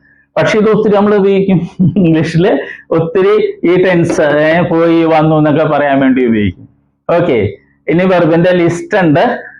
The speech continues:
അത്, ആ, നോക്കി അത് പഠിക്കുക. ഈ നാല് ഫോംസ് പല രീതിയിലൊക്കെയാണ് ഇംഗ്ലീഷിൽ ഫോം ചെയ്യുന്നത്, രൂപീകരിക്കുന്നത്,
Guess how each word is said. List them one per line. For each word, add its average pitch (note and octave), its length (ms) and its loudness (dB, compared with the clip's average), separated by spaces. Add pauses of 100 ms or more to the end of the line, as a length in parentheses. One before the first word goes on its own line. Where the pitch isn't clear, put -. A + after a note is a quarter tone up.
(100)
അത്, D3 500 0 (420)
ആ, C3 180 2
നോക്കി C3+ 400 0
അത് C3 240 0
പഠിക്കുക. C#3 680 0 (320)
ഈ D3+ 140 0
നാല് D3+ 420 0
ഫോംസ് D3 640 -2
പല D#3 320 0
രീതിയിലൊക്കെയാണ് C#3+ 760 0
ഇംഗ്ലീഷിൽ C3+ 420 0
ഫോം C3 360 0
ചെയ്യുന്നത്, C3+ 580 0
രൂപീകരിക്കുന്നത്, C3 840 0